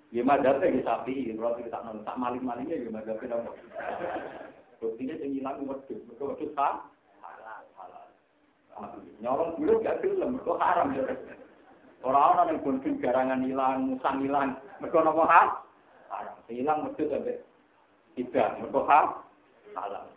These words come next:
Jadi, nek ngono malinge kabeh madzhab napa? Lha, wonten cerita nyata lho. Foto-foto wong Madura, itu pas kerusuhan Mei, kerusuhan Pak Harto di Mei, nang Maret. Mei itu.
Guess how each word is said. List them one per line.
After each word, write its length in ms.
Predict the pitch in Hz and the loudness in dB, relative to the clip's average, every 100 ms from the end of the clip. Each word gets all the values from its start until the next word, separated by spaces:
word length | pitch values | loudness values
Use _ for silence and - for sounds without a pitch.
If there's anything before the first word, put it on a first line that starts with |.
| _ | _
Jadi, 160 | 113 110 | -14 -10
nek 60 | 117 | -6
ngono 200 | 139 160 | -4 -2
malinge 380 | 143 127 135 151 | -2 -2 -2 -2
kabeh 320 | 147 139 165 | -2 0 0
madzhab 300 | 127 117 135 131 | 0 0 -2 0
napa? 240 | 131 - - - - - - 208 - - - - 196 - - 247 - - - _ _ _ _ | 0 0 -4 -8 -16 -14 -8 -8 -8 -8 -8 -10 -12 -16 -18 -20 -20 -20 -20 _ _ _ _
Lha, 100 | 107 | -8
wonten 320 | 139 160 165 170 | -4 -2 -2 -4
cerita 320 | 165 165 160 | -4 0 0
nyata 320 | 160 156 139 - | 2 0 -2 -4
lho. 220 | - - - _ _ - | -8 -16 -20 _ _ -8
Foto-foto 560 | 123 123 127 127 135 | -6 -2 -2 -2 0
wong 240 | 127 127 123 | 0 0 -2
Madura, 560 | 120 107 104 98 98 | -6 -10 -8 -6 -6
itu 240 | 131 151 - 123 | -8 -10 -10 -8
pas 160 | 120 - | -8 -8
kerusuhan 560 | 131 123 123 120 120 120 | -10 -10 -6 -6 -6 -8
Mei, 240 | 110 104 107 - _ _ - | -10 -10 -14 -20 _ _ -14
kerusuhan 320 | 113 117 110 | -8 -6 -6
Pak 120 | 101 104 | -4 -6
Harto 320 | - 110 107 | -4 -8 -8
di 320 | 104 98 98 | -14 -14 -12
Mei, 160 | 120 143 | -8 -6
nang 160 | 143 | -6
Maret. 320 | 135 131 101 - - _ _ - - - 107 | -4 -6 -6 -12 -20 _ _ -20 -20 -16 -12
Mei 240 | 95 98 | -10 -10
itu. 240 | 95 107 | -12 -12